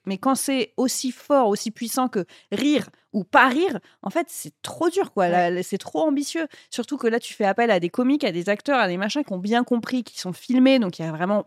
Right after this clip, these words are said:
Speaker 1: très peu de spontanéité parce que c'est des gens qui, qui savent un peu le rendu, le s-, truc qui est attendu. Donc, euh, t'es pas face à des gens lambda, quoi, tu vois, c'est pas des figurants. Et, enfin, bref, je
Speaker 2: Et ce
Speaker 1: trouve
Speaker 2: qui est
Speaker 1: que
Speaker 2: vrai
Speaker 1: c'est
Speaker 2: que ce
Speaker 1: trop
Speaker 2: qui marche bien
Speaker 1: complexe.
Speaker 2: dans Vendredi, tout est permis, c'est que, en soi,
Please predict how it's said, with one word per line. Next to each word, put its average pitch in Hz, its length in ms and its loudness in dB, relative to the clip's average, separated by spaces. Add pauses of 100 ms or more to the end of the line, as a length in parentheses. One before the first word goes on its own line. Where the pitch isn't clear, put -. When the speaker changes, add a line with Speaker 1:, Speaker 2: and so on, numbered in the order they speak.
(140)
Speaker 1:
très - 180 -4
peu 220 120 -4
de - 40 -4
spontanéité 196 720 -4
parce 180 160 -4
que 185 60 -12
c'est 175 120 -8
des 180 120 -2
gens 202 140 -2
qui, 170 200 -12 (280)
qui - 120 -10
savent 226 240 6
un 208 120 4
peu 226 140 2
le 220 140 4
rendu, 214 560 2
le 185 100 -2
s-, - 140 -10 (140)
truc 233 180 -6
qui 214 120 -4
est - 60 0
attendu. 247 480 0
Donc, 185 220 -6
euh, 175 80 0 (400)
t'es 196 60 -6
pas 208 160 -2
face 202 240 -4
à 185 60 0
des 185 140 -2
gens 185 160 0
lambda, 240 360 4
quoi, 202 200 -2
tu - 160 -14
vois, 214 120 -4
c'est - 100 -12
pas 196 120 -4
des 180 60 -4
figurants. 226 440 -6 (640)
Et, 185 160 4
enfin, 196 180 0
bref, 226 220 0
je 220 40 0
Speaker 2:
Et 233 40 0
ce - 0 -
Speaker 1:
trouve 311 80 0
Speaker 2:
qui 277 60 0
est 247 40 4
Speaker 1:
que 254 40 2
Speaker 2:
vrai - 60 4
Speaker 1:
c'est 208 60 -4
Speaker 2:
que 196 40 -4
ce - 40 -8
Speaker 1:
trop - 100 -4
Speaker 2:
qui 262 60 -2
marche 233 160 2
bien 269 120 2
Speaker 1:
complexe. 294 120 2
Speaker 2:
dans 226 60 2
Vendredi, 220 260 -4
tout - 180 -20
est 226 80 -8
permis, 214 360 -2
c'est 208 180 -8
que, 247 320 -6 (520)
en 196 100 -2
soi, 247 500 -4